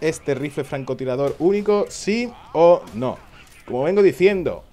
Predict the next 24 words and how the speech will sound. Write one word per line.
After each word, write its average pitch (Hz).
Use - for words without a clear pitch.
se -
podía, 165
se 135
puede 175
obtener 185
gracias 139
a 143
una 170
misión, 175
pero 147
os -
puede 180
caer 170
por 147
drop 160
completamente 156
aleatorio 151
gracias 151
a 131
cualquier 135
jefe 175
o 160
mini 147
jefe. 87